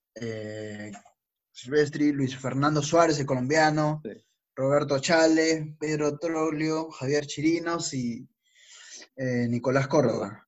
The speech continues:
Speaker 2: Y Comiso.
Speaker 1: Posterior regreso de, exacto, posterior regreso de Comiso, ¿no? Entonces, seguro escuchas esos nombres, acá los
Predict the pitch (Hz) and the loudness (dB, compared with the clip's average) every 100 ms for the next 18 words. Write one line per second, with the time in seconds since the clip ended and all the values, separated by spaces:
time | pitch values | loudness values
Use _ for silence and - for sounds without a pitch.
0 | - 120 113 120 - 131 139 139 160 151 | -6 -2 0 0 -2 -4 0 2 4 6
1 | 156 151 151 135 120 - - - 131 - | 6 6 6 4 2 -2 -8 -4 -2 -2
2 | 110 107 120 120 135 147 151 143 147 143 | -10 -12 -10 -6 0 2 2 2 0 0
3 | 147 143 127 131 139 151 - 104 123 160 | 0 2 0 -2 -2 -2 -4 -8 -10 -10
4 | _ _ _ 131 135 147 - 143 147 180 | _ _ _ -6 -2 -2 0 2 6 8
5 | 185 180 139 139 196 196 196 180 131 175 | 10 8 4 4 4 6 2 2 0 -2
6 | 160 175 180 170 175 175 175 - 139 156 | 2 6 6 6 2 2 0 -6 -2 0
7 | 147 139 - - - | 0 -2 -6 -12 -18